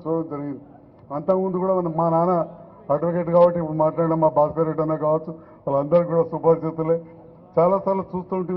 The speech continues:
ఈ కేసులు ఇవన్నీ తిరుగుతూ ఉంటాయి. ఇవన్నిటికన్నీ ఒకటేసారి పరిష్కారం కాకపోయినా కానీ చాలా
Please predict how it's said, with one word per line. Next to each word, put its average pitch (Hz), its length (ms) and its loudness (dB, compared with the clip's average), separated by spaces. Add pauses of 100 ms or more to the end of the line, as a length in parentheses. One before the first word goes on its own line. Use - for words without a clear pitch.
ఈ - 20 -6
కేసులు 165 440 -6
ఇవన్నీ 156 180 -2
తిరుగుతూ 147 340 -6
ఉంటాయి. 113 300 -6 (540)
ఇవన్నిటికన్నీ 208 920 -2 (400)
ఒకటేసారి 190 540 -4 (100)
పరిష్కారం 170 460 -2
కాకపోయినా 165 600 -2
కానీ 117 180 -4 (840)
చాలా 202 320 6